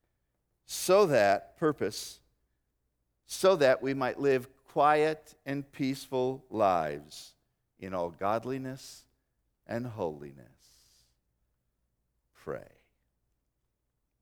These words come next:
Christianity Today had some responses to the election from Christian leaders. I thought some of them were fascinating. And this is from a man by the name of Thabiti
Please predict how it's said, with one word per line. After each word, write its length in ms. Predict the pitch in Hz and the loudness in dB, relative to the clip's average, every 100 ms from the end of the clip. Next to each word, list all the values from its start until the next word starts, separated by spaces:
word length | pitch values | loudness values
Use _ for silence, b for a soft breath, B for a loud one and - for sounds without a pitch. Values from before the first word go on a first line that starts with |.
| _ _ _ _ _ _ _ _ _ _ _ _ _ | _ _ _ _ _ _ _ _ _ _ _ _ _
Christianity 680 | 139 135 123 117 110 92 85 | -6 -4 -2 0 -2 -6 -10
Today 540 | 107 85 110 98 87 | -12 -2 0 0 -2
had 380 | 90 92 87 80 | -4 -4 -4 -8
some 420 | - 98 90 85 | -8 -6 -6 -10
responses 920 | 87 - - 104 117 123 - 82 78 | -12 -12 -6 -2 -2 -4 -8 -16 -16
to 160 | - 90 | -16 -12
the 100 | 85 | -10
election 600 | 82 95 113 - 90 78 | -4 -2 -4 -8 -16 -18
from 300 | - 78 80 | -18 -20 -20
Christian 520 | - 120 - 101 85 | -12 -12 -10 -12 -10
leaders. 560 | 90 104 90 76 - - _ _ _ _ _ _ _ | -8 -6 -8 -10 -16 -20 _ _ _ _ _ _ _
I 100 | - | -6
thought 200 | - - | -4 -6
some 240 | - 131 | -4 -4
of 80 | 127 | -4
them 140 | 92 85 | -8 -12
were 100 | 78 | -14
fascinating. 800 | - 104 107 101 85 80 80 80 _ _ _ _ _ _ _ _ _ _ _ | -8 -6 -6 -10 -12 -12 -14 -20 _ _ _ _ _ _ _ _ _ _ _
And 100 | - | -12
this 220 | 92 120 131 | -8 -6 -6
is 100 | 113 | -4
from 200 | 127 117 | -2 0
a 80 | |
man 280 | 107 113 127 | 0 0 0
by 120 | 120 | -2
the 120 | 110 110 | -2 -2
name 260 | 113 120 | -2 -2
of 240 | 110 98 - _ _ _ | -2 -2 -6 _ _ _
Thabiti 840 | 110 101 90 151 151 160 160 170 | 2 2 2 -2 0 0 0 -2